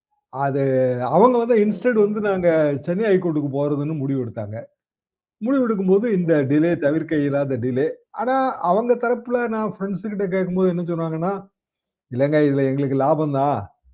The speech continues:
Speaker 1: whatever it is என்ன,
Speaker 2: ம்,
Speaker 1: பணம்
Speaker 2: ம்.
Speaker 1: முடக்கம் அவ்வளவுதானே. ஆனா இதுல வந்து எங்களுக்கு எவ்வளவு
Speaker 2: ம்,
Speaker 1: பெரிய
Speaker 2: ம்,
Speaker 1: விளம்பரம்
Speaker 2: ம்.
Speaker 1: கிடைச்சிருக்கு."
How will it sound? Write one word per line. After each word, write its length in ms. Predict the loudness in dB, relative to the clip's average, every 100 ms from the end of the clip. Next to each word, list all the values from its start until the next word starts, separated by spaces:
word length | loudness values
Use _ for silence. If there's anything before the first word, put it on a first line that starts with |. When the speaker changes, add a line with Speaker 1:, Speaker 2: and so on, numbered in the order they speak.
| _ _ _ -8
Speaker 1:
whatever 460 | -2 6 6 6
it 200 | 2 2
is 40 | 2
என்ன, 380 | 4 4 2 -4 _ _ _ _ _ _ _
Speaker 2:
ம், 100 | -6
Speaker 1:
பணம் 240 | 2 4
Speaker 2:
ம். 40 | 6
Speaker 1:
முடக்கம் 320 | 4 4 4
அவ்வளவுதானே. 520 | 6 4 4 0 0 -2 -6 _ _ _ _ _ _ -4
ஆனா 160 | 4
இதுல 280 | 6 8 6
வந்து 180 | 6 4
எங்களுக்கு 400 | 4 2 2 2
எவ்வளவு 260 | 2 2
Speaker 2:
ம், 20 | 2
Speaker 1:
பெரிய 200 | 2 2
Speaker 2:
ம், 20 |
Speaker 1:
விளம்பரம் 380 | 0 0 -2 -2
Speaker 2:
ம். 20 |
Speaker 1:
கிடைச்சிருக்கு." 580 | -4 -4 -4 -4 -4